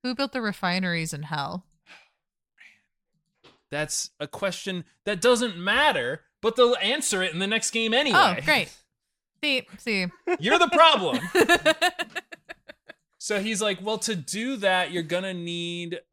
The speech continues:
Speaker 2: you're gonna need a relic that I think you're pretty familiar with, aren't you, Doom guy? Because it was written on the same tablet where they wrote about you."
Speaker 1: Oh, God. How many sides are on this tablet? <laughs> Like
Speaker 2: <laughs> Two,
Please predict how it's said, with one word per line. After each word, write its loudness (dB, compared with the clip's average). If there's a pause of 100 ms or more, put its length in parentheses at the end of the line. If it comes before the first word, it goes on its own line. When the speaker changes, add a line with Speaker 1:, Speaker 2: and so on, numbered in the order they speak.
Speaker 2:
you're -4
gonna -4
need -4
a -2
relic -4
that -2
I -4
think -8
you're -2
pretty -4
familiar -2
with, -4 (100)
aren't -2
you, -6 (420)
Doom -6
guy? -4
Because -6
it -6
was -8
written -6
on -6
the -10
same -6
tablet -4
where -4
they -4
wrote -2
about -2
you." -6
Speaker 1:
Oh, -6
God. -8
How -8
many -6
sides 0
are 0
on -4
this -8
tablet? -10
<laughs> -8
Like 0
Speaker 2:
<laughs> -2
Two, -2